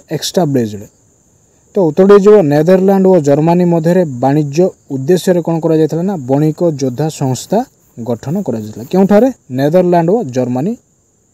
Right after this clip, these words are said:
ମଧ୍ୟରେ। ତେର ନମ୍ବର ପ୍ରଶ୍ନଟି କ'ଣ ଅଟେ? ଯୌଥ ପ୍ରତିଭୂତି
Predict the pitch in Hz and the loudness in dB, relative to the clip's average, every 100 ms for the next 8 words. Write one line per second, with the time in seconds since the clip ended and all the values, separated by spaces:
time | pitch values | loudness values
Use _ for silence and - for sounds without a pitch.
0 | - 143 151 139 117 - _ _ _ _ | -10 -8 -6 -6 -10 -12 _ _ _ _
1 | _ _ _ _ _ _ _ _ _ _ | _ _ _ _ _ _ _ _ _ _
2 | _ _ _ _ _ _ _ _ _ _ | _ _ _ _ _ _ _ _ _ _
3 | _ _ _ 151 202 240 240 226 156 - | _ _ _ -2 0 0 -2 -2 -4 0
4 | 208 202 208 208 160 131 185 208 - 214 | 2 2 2 2 0 2 4 4 2 0
5 | 226 220 _ _ 147 147 214 185 175 175 | -2 -6 _ _ -4 -2 -2 -2 -2 0
6 | 208 | 0